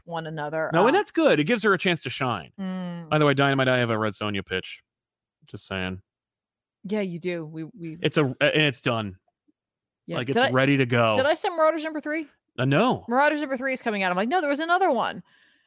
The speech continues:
Speaker 1: Um, so I'll check that out, you know, see what's, see what's going on. Psylocke has joined the team. After,
Speaker 2: Hey.
Speaker 1: 'cause after Hellions fell apart, they kinda wanted to put some folk other places. So
Speaker 2: Yeah, well, you might
Speaker 1: some
Speaker 2: as well.
Speaker 1: characters moved over.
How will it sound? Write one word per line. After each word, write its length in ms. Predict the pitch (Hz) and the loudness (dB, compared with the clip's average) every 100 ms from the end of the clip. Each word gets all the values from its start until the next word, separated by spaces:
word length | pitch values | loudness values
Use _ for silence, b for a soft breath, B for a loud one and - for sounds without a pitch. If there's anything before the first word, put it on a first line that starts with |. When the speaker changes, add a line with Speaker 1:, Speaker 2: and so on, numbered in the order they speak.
| - | -2
Speaker 1:
Um, 640 | 220 208 202 196 180 185 - | 2 2 2 0 -2 -8 -12
so 180 | - 269 | -4 0
I'll 320 | 262 254 269 | 2 2 0
check 240 | 277 240 | -2 -4
that 140 | 185 165 | 0 2
out, 260 | 165 175 - _ | 2 0 -6 _
you 140 | 208 | -8
know, 200 | 185 190 | -6 -6
see 200 | 196 208 | -8 -10
what's, 200 | 185 190 | -10 -12
see 160 | - 196 | -16 -14
what's 200 | 185 - | -14 -8
going 180 | 185 175 | -4 -2
on. 160 | 175 | -4
Psylocke 400 | 180 196 175 180 | 0 0 2 0
has 140 | 180 - | -4 -6
joined 200 | 175 170 | -8 -8
the 60 | |
team. 540 | 170 185 180 185 175 - 196 | -8 -8 -6 -6 -6 -4 0
After, 140 | 220 175 | 2 4
Speaker 2:
Hey. 200 | 202 110 | 2 2
Speaker 1:
'cause 200 | 269 262 240 | -2 -4 -6
after 260 | 269 277 | -6 -4
Hellions 540 | 247 277 285 262 233 190 | -2 0 0 0 -2 -2
fell 200 | 233 214 | -2 -2
apart, 480 | 208 240 208 190 190 - | 0 2 2 2 -4 -12
they 180 | 185 185 _ _ _ | -14 -14 _ _ _
kinda 180 | 202 196 | -12 -10
wanted 160 | 196 175 | -12 -14
to 60 | |
put 200 | - 202 | -16 -16
some 200 | - 185 | -14 -14
folk 320 | - 180 165 - | -10 -10 -10 -12
other 200 | 170 160 | -14 -12
places. 520 | 190 185 175 180 175 | -8 -8 -6 -8 -2
So 120 | 151 | 2
Speaker 2:
Yeah, 200 | 143 131 | 4 4
well, 140 | 127 156 | 4 4
you 80 | 120 | 4
might 100 | 117 | 2
Speaker 1:
some 60 | - | 0
Speaker 2:
as 60 | |
well. 120 | 104 240 | 2 4
Speaker 1:
characters 400 | 247 240 226 220 | 4 2 -2 -4
moved 280 | 214 196 | -4 -2
over. 240 | 190 185 | -2 0